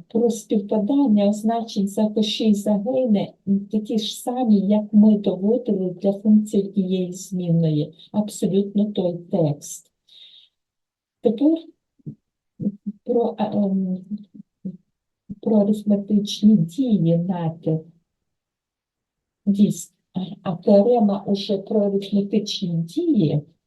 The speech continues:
простір є метричний, а функції дійсні. Тобто відображення від-,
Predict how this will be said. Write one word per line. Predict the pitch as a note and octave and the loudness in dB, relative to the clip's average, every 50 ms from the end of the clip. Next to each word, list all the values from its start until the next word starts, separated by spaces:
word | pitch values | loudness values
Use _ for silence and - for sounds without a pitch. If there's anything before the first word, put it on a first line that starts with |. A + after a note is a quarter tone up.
| _ _ _ _ _ _ _ _ _ _ _ _ _ | _ _ _ _ _ _ _ _ _ _ _ _ _
простір | - A#3+ B3 C4+ B3+ - - - - - G3 | -4 -2 0 0 0 -2 -4 -4 -4 -2 -2
є | G#3+ A3 G#3+ G3+ | 0 0 0 0
метричний, | F#3+ F#3+ F#3+ - - A#3 G3+ F#3+ E3+ E3 E3 - - - G#3 G3+ A#3+ C#4 C#4 - - _ - | 2 0 -2 -2 0 0 2 2 2 0 -4 -6 -6 -2 0 0 0 0 -4 -6 -16 _ -6
а | G#3 G3+ F#3+ | -4 -4 -4
функції | D#3+ - - G3 F#3+ F#3+ G3 G3+ G3+ - - - B3+ C4 B3+ C4+ C4 | -4 -4 -4 -4 -2 -2 -2 -4 -6 -10 -12 -8 -8 -6 -4 -4 -6
дійсні. | C4+ - - C#4 B3 D3+ C#3+ C#3 - - - E3 C#3 C3+ D#3 - - _ _ _ _ _ - | -6 -2 0 2 2 2 2 0 -2 -4 -2 0 0 0 -2 -6 -10 _ _ _ _ _ 0
Тобто | C4 - - - - - - - D3+ D#3 D#3 D#3+ - - _ _ _ _ _ _ _ _ _ _ _ _ _ _ - | 2 2 2 2 -2 -6 -4 -4 -2 -2 -4 -8 -12 -18 _ _ _ _ _ _ _ _ _ _ _ _ _ _ -6
відображення | G3 G3 A3 - - A3 G3+ G3+ A#3+ A#3+ A#3+ A3+ G#3 G3 - - G3 F#3 F#3 F#3 E3+ | -2 0 0 2 2 2 2 2 0 -2 0 0 0 0 0 0 -2 -2 -2 -2 -2
від-, | E3+ G#3 - - - - | 0 0 -2 -2 -4 -12